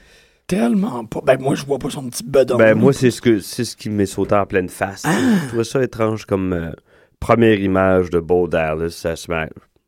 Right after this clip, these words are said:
Speaker 2: Puis le
Speaker 1: Oui.
Speaker 2: match était pas terrible, les gens étaient pas dedans.
Speaker 1: Non, non, effectivement. Mais en
Speaker 2: Je
Speaker 1: même
Speaker 2: sais pas si c'est une gimmick qui va bien se traduire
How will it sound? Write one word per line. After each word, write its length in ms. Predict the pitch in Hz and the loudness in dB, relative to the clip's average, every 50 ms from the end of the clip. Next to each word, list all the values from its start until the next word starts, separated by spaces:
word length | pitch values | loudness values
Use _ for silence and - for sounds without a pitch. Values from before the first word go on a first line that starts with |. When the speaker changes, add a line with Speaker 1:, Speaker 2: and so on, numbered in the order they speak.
| _ _ _ _ _ _ _ _ _ - | _ _ _ _ _ _ _ _ _ -2
Speaker 2:
Puis 80 | - 127 | 4 6
le 60 | 127 | 6
Speaker 1:
Oui. 40 | 120 | 8
Speaker 2:
match 200 | 120 135 139 123 | 6 4 2 2
était 120 | - - 123 | 2 0 0
pas 120 | - 135 | 2 2
terrible, 540 | 123 - - 117 110 104 101 107 117 113 110 | 0 2 4 4 4 4 4 2 2 2 2
les 100 | 110 107 | 2 2
gens 140 | 101 107 120 | 2 0 0
étaient 180 | 117 107 - 104 | -2 0 -2 -4
pas 180 | - - 107 | 0 0 -2
dedans. 420 | 98 85 87 95 101 98 98 101 104 - _ _ - | -2 -2 -2 0 0 0 0 -2 -8 -14 _ _ 2
Speaker 1:
Non, 400 | 202 208 208 208 196 196 190 196 | 4 4 4 4 2 2 0 -2
non, 560 | 202 208 226 247 247 143 135 131 127 135 127 | -4 -6 -6 -8 -8 -8 -10 -10 -12 -12 -12
effectivement. 540 | - - 139 135 - 139 127 123 - - - | -12 -12 -12 -12 -10 -10 -8 -8 -8 -6 -4
Mais 100 | 147 147 | -4 0
en 40 | |
Speaker 2:
Je 60 | 151 139 | 2 2
Speaker 1:
même 40 | 135 | 2
Speaker 2:
sais 80 | - 165 | 2 4
pas 120 | - 262 233 | 4 4 2
si 80 | - - | 2 0
c'est 100 | - 156 | 2 2
une 100 | 139 127 | 2 4
gimmick 400 | 113 135 131 123 143 165 160 - | 4 4 4 4 2 0 -2 -4
qui 100 | - 120 | -2 2
va 140 | 120 120 | 4 4
bien 200 | 110 113 127 135 | 4 4 0 0
se 100 | 127 - | 0 -2
traduire 680 | - - 117 110 107 95 110 117 131 135 135 139 123 113 | 0 2 2 2 2 2 2 4 4 6 4 2 2 -2